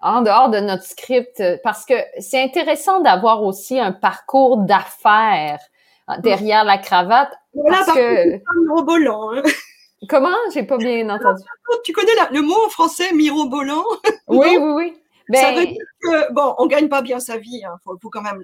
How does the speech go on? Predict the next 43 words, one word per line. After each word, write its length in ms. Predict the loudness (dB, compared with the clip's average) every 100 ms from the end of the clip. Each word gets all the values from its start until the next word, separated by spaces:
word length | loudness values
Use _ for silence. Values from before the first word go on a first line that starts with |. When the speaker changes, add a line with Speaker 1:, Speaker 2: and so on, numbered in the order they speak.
| -6
Speaker 2:
enfin 140 | -6
bon, 160 | -6 -6
pour 160 | -2 2
moi, 300 | 4 4 2
hein, 40 | -2
j'ai 140 | -4
peut-être 240 | -4 -4
pas 100 | -2
su 160 | -4 -6
faire, 300 | -6 -6 -4
hein, 80 | -6
je 120 | -8
veux 80 | -14
bien. 320 | -10 -6 -4 -6 -18 -20 -20 _ -12
Euh, 420 | -6 -4 -4 -8 -12 -18
bon, 280 | -10 -6 -6
je, 460 | -8 -10 -8 -8 -8 -10 -12 _ _ _ -20 -20 _
je 40 | -12
suis 140 | -8
pas 120 | -4 0
seule 220 | 2 2
dans 100 | 2
la 120 | 0
vie, 140 | -2
ça 140 | -4 -4
m'arrange 380 | -6 -6 -8 -6
bien, 240 | -2 -4
quoi, 300 | -4 -10 -8 -10
hein. 240 | -10 -10 _ _ _
Autrement, 360 | -14 -10 -2 0
l'aventure, 480 | 0 0 -2 -2 -2
elle 80 | -2
serait 180 | -4 -8
finie. 460 | -10 -12 -12 -14 _ _ _
Mais 120 | 2
je 120 | 4 4
m'éclate 400 | 0 0 -4 -2
tellement 360 | -2 0 0 0
à 80 |
faire 240 | -2 -6 -8
ça, 320 | -6 -6 -6
tu 140 | -10 -12
vois. 320 | -8 -8